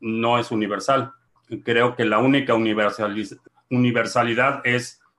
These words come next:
el propósito del ejercicio de la violencia. Si, si utilizo la violencia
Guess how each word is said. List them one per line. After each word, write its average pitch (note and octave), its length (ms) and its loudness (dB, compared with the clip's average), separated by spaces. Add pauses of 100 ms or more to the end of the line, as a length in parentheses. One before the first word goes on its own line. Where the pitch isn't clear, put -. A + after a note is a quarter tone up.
(100)
el B2 180 0
propósito C#3 680 2
del A2 140 2
ejercicio B2 460 -4
de A2 60 0
la G#2+ 60 0
violencia. B2+ 480 0
Si, G#2+ 380 -6
si - 160 -6
utilizo B2 440 -2
la A#2 120 2
violencia A#2 720 0